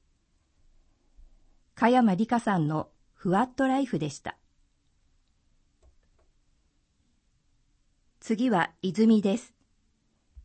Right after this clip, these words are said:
室蘭市、久保みどりさん、七十三歳、無職の方。題は、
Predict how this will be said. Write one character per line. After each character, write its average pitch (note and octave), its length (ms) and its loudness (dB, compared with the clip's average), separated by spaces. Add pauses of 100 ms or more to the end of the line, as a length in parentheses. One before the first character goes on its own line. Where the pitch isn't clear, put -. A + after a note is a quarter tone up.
(120)
室 B3 280 2
蘭 C#4 220 0
市、 - 340 -8 (400)
久 A#3 320 2
保 B3 60 -10
み C4+ 120 2
ど C#4 100 2
り F#3 120 -2
さ C3+ 240 -6
ん、 C3+ 100 -10 (360)
七 G#3+ 280 2
十 G3+ 220 -2
三 F3 260 -4
歳、 C#3 260 -8
無 F#3 120 -2
職 A#3+ 280 -2
の C3 120 -8
方。 - 340 -12 (1000)
題 G3 280 0
は、 D3 220 -6